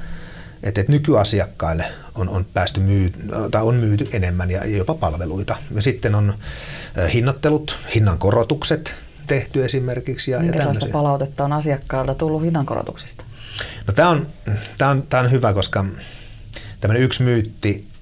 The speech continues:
Speaker 1: tilitoimisto-, toimialan asia-, niinku tavallaan on se, että mitä on kysynyt, että, et ei meidän asiakkaat maksa enempää kuin nykyisin. Hinnankorotukset, mitä on, on ainakin tossa ryhmässä tehty, niin, niin, ö,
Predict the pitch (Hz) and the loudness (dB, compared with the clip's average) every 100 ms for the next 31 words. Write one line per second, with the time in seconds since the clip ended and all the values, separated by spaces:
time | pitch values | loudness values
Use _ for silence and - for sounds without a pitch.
0 | - - 110 107 104 92 92 - 98 - | -8 0 2 2 2 2 0 0 -2 -4
1 | - - 113 98 92 101 - 101 90 98 | -6 0 2 4 2 2 2 0 0 -2
2 | 98 - 107 101 101 104 104 98 - 90 | -2 0 2 4 4 4 2 0 0 -2
3 | 92 95 101 98 92 90 - - - - | 2 2 2 2 2 -2 -8 -16 -16 -12
4 | - - 120 107 104 104 101 104 92 - | -8 -2 2 4 4 4 4 2 0 0
5 | 90 98 92 - - 90 82 82 - - | -2 0 -2 -2 -2 -2 -2 -4 -6 -8
6 | - - 80 78 - 131 165 165 - - | -8 -6 -4 -4 -2 2 2 0 -4 -14
7 | - - - - - - - - - - | -20 -18 -18 -18 -18 -18 -18 -16 -8 -6
8 | - - 151 127 135 131 110 101 98 95 | -2 2 4 4 4 4 2 0 0 0
9 | 104 98 101 101 98 101 104 104 - 95 | 2 2 0 0 0 0 0 -2 0 0
10 | 87 90 - 98 90 - 98 92 98 95 | 0 0 -4 -2 -4 -2 -2 0 -2 -2
11 | 92 82 | -2 -4